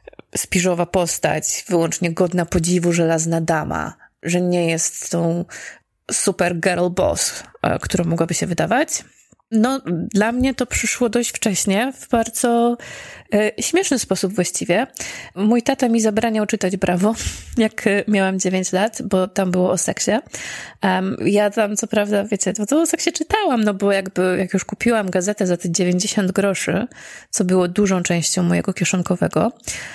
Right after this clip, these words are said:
no to chciałam czytać wszystkie strony, tak? Ale najbardziej mnie tam interesowały Spice Girls,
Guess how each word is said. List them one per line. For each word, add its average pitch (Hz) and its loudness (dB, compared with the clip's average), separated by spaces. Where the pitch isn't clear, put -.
no 196 4
to 202 0
chciałam 185 0
czytać - -2
wszystkie - -2
strony, 156 -2
tak? 214 -2
Ale 214 0
najbardziej 226 0
mnie 226 2
tam 220 0
interesowały 214 0
Spice 202 0
Girls, 180 0